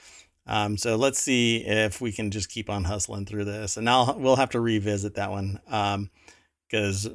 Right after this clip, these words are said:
<laughs> something just happened and I, I have to apologize.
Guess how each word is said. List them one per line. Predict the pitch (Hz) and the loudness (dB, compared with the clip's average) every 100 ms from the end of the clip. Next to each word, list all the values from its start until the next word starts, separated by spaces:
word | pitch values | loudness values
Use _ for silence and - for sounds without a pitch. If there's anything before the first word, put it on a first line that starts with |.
| - _ _ _ _ _ _ | -12 _ _ _ _ _ _
<laughs> | _ _ _ _ _ _ _ _ | _ _ _ _ _ _ _ _
something | - 127 165 156 139 | -4 4 4 6 4
just | 135 135 | 4 0
happened | 123 117 120 - 110 107 | 2 2 2 -2 -4 -4
and | 107 | -4
I, | 107 107 107 | -4 -4 -4
I | 107 | -4
have | 101 104 104 110 | -4 -2 -4 -2
to | 104 | -4
apologize. | 104 - 104 104 101 107 | -4 -4 -6 -4 -8 -10